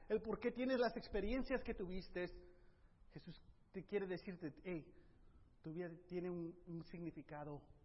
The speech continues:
más." Y ese fue el round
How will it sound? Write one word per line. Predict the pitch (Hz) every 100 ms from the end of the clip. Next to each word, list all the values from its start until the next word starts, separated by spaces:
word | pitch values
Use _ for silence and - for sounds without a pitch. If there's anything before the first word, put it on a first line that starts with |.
| -
más." | 139 123 117 - - - - - - - - -
Y | 175
ese | -
fue | - 170 170 156
el | 143
round | 151 156 151